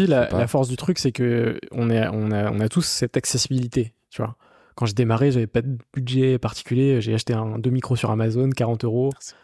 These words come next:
Speaker 2: Bam, je les ai branchés à mon ordi. J'avais mon ordi là, les micros, ils étaient branchés en U S B, Audacity, il était lancé.
Speaker 1: Oh là là.
Speaker 2: Et let's go, tu vois.
Speaker 1: Alors que maintenant, t'es pété d'oseille, il y a du
Speaker 2: <laughs>
Speaker 1: matériel à trois millions d'euros, là, derrière, vous vous rendez
Speaker 2: Mais
Speaker 1: pas compte.
Speaker 2: l'idée, tu vois, à chaque fois, c'est de se dire,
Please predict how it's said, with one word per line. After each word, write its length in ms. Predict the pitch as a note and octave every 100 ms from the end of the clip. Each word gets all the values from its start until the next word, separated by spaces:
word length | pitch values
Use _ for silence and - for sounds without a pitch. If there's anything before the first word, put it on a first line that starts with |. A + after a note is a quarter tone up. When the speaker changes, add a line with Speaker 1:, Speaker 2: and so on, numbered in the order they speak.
| _
Speaker 2:
Bam, 380 | A#2+ B2+ C3+ C#3
je 100 | B2
les 120 | A#2+
ai 40 | A#2+
branchés 260 | A2+ A#2+ B2+
à 40 |
mon 140 | A2+
ordi. 400 | A2+ A2 A#2+ C#3+ - - - _
J'avais 300 | C3+ B2+ C3+
mon 160 | C#3 C3+
ordi 260 | B2+ A2+ B2
là, 320 | C3+ C#3+ C#3+
les 160 | C#3
micros, 280 | C3 C3 -
ils 40 | C3+
étaient 140 | C#3
branchés 260 | B2+ B2 B2+
en 80 |
U 80 | B2
S 120 | A#2+ A#2
B, 320 | C#3 D3 D3
Audacity, 540 | - C3+ C3 - -
il 80 | C3+
était 180 | C3 C3
lancé. 440 | A#2+ A#2 D3+ D#3 D#3
Speaker 1:
Oh 160 | G2+
là 180 | D#2 C2+
là. 160 | F2+ E2+
Speaker 2:
Et 100 | B2
let's 160 | C3+ E3
go, 120 | A#3+
tu 100 | -
vois. 120 | B2 - _
Speaker 1:
Alors 160 | F#2+
que 120 | F#2 F#2+
maintenant, 340 | G2 F#2 G#2+
t'es 160 | - E2+
pété 460 | _ C#3+ C3 C3+
d'oseille, 320 | B2+ A#2+ A2 G#2 -
il 80 | C4+
y 40 |
a 40 | G#3
du 160 | C4+
Speaker 2:
<laughs> 0 |
Speaker 1:
matériel 460 | F#3+ D#3 A#2+ A2+ G#2
à 80 | F2
trois 240 | - D#3+
millions 260 | D3 C#3+ C#3
d'euros, 380 | C3 B2 C3+ C3+
là, 100 | G#2+
derrière, 240 | A#2 B2
vous 120 | A2+
vous 60 | G#2
rendez 160 | A2+ D#3
Speaker 2:
Mais 40 |
Speaker 1:
pas 140 | B2+
compte. 260 | B2 B2 C3+
Speaker 2:
l'idée, 360 | D#3 D#3 F3+ G3
tu 80 | -
vois, 220 | D#3+ F3
à 60 |
chaque 200 | C#3 C#3
fois, 140 | - E3+
c'est 140 | -
de 60 | B2
se 120 | -
dire, 360 | B2+ D#3 D#3